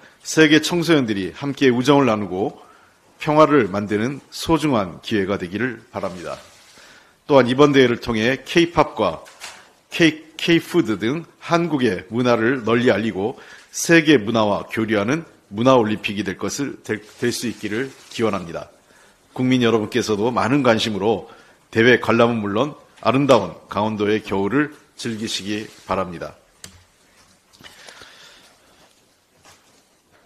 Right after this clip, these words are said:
네, 요즘 코리아 디스카운트 얘기가 종종 나오고 있습니다. 아, 코리아 디스카운트의 최대 불안 요인은 무엇일까요?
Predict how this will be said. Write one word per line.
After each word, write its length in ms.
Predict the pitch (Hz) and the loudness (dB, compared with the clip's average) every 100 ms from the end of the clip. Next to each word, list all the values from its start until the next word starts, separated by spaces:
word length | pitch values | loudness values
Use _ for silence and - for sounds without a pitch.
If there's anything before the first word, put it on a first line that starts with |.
| _ _ _ - - - _ _ - | _ _ _ -18 -18 -20 _ _ 0
네, 460 | 120 113 104 92 - - _ _ | 4 4 2 -2 -10 -20 _ _
요즘 440 | 117 113 139 139 127 | -6 -2 0 0 -4
코리아 540 | - 165 160 156 151 | -4 4 8 8 6
디스카운트 720 | - - - 131 123 - 127 | 0 -4 0 0 0 -4 -2
얘기가 420 | 110 95 107 104 - | -2 -2 -2 -2 -2
종종 480 | - 107 107 110 | -4 -2 -2 -4
나오고 320 | 98 95 98 98 | -2 -2 -4 -6
있습니다. 580 | - 92 87 85 78 - _ _ _ _ _ _ _ - | -8 -8 -8 -8 -8 -12 _ _ _ _ _ _ _ -20
아, 460 | - - - - - | -18 -18 -18 -20 -20
코리아 320 | - 131 147 147 | -8 2 2 2
디스카운트의 880 | 127 - 131 120 - 127 113 98 | -2 0 0 0 -2 0 0 -2
최대 560 | - - 156 143 107 82 - | -6 -6 0 2 2 -2 -12
불안 300 | - 117 113 | -2 0 0
요인은 400 | 107 98 110 160 - _ _ _ _ _ _ _ _ | -2 -4 -4 -6 -10 _ _ _ _ _ _ _ _
무엇일까요? 560 | 104 127 131 101 80 | -2 0 0 -2 -6